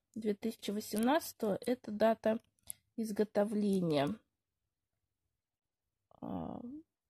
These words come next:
срок годности тридцать шесть месяцев, то есть она свежая. Не знаю, в общем, что пошло не так,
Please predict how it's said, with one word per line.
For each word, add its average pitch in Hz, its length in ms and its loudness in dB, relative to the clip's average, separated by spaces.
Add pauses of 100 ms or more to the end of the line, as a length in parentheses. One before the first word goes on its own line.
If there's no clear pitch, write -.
(920)
срок 208 380 0
годности 262 460 2
тридцать 240 440 0
шесть - 380 -2
месяцев, 202 640 -2 (180)
то - 80 -2
есть 185 240 -6
она 208 260 0
свежая. 202 680 0 (1300)
Не 220 200 2
знаю, 208 340 4
в 202 60 -4
общем, 202 280 -4
что - 200 -2
пошло 196 360 -2
не 208 160 2
так, 294 380 6